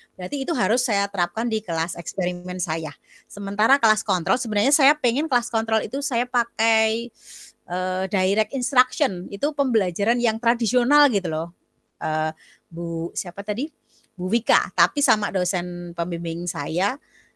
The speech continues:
eh, itu dinyatakan kalau pakai, eh, direct instruction itu nggak boleh lagi karena kurikulum sebelum kurikulum Merdeka itu kan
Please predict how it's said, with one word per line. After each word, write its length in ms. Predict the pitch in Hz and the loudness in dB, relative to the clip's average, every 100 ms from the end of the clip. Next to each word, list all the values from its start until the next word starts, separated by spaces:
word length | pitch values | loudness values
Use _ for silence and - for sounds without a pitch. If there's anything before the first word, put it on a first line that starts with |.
| _ _ | _ _
eh, 360 | 190 190 185 180 | -2 0 2 2
itu 240 | 208 - 277 | 0 0 2
dinyatakan 720 | 226 196 185 190 240 247 - | 2 0 0 0 0 -2 -2
kalau 320 | 220 220 233 | 2 4 6
pakai, 560 | 240 226 233 233 220 - _ _ _ _ | 4 4 6 6 6 2 _ _ _ _
eh, 580 | 190 180 175 175 175 175 156 _ _ _ - - _ | 0 2 2 2 0 -2 -6 _ _ _ -14 -14 _
direct 400 | 190 185 196 208 | 0 2 2 0
instruction 640 | 254 233 302 392 - 196 196 | -2 -4 -2 -2 -2 -4 -4
itu 400 | 202 349 392 - _ _ _ _ _ | -6 -2 -2 -4 _ _ _ _ _
nggak 160 | 180 175 | -2 0
boleh 240 | 175 165 | 2 4
lagi 480 | 165 269 196 202 254 | 2 2 2 2 2
karena 480 | 247 170 175 202 196 _ _ _ _ | 2 -2 -2 -6 -6 _ _ _ _
kurikulum 480 | 226 233 240 254 254 | 2 2 4 2 2
sebelum 320 | 214 202 202 | -2 0 0
kurikulum 400 | 214 208 226 233 | -4 -2 -2 -2
Merdeka 320 | 208 196 220 | -2 0 -2
itu 80 | 254 | 0
kan 240 | 294 285 | -2 -2